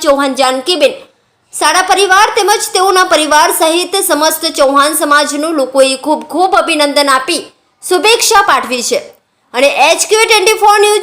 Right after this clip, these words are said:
ચેનલ તરફથી અભિનંદન પાઠવીએ છીએ. ડિજિટલ મીડિયાને કીધું હતું અલવિદા દ્વારા ધોરણ દસમાં આવતા જ પોતાનું મન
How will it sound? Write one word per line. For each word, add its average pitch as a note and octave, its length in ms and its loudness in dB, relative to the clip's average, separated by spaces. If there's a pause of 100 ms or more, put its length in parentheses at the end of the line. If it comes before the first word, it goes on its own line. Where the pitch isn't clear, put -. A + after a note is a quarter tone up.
ચેનલ F4 320 0
તરફથી E4 460 0
અભિનંદન C#4 560 2
પાઠવીએ A#3+ 480 0
છીએ. G3 200 -6 (460)
ડિજિટલ D4 500 0
મીડિયાને G4 400 2 (140)
કીધું F#4 280 0
હતું F4 280 -2
અલવિદા C#4+ 480 0 (100)
દ્વારા C#4 380 2
ધોરણ C4 340 0
દસમાં E4 460 2
આવતા C#4+ 340 0
જ E4+ 220 -4
પોતાનું C#4 480 0
મન D#4+ 180 0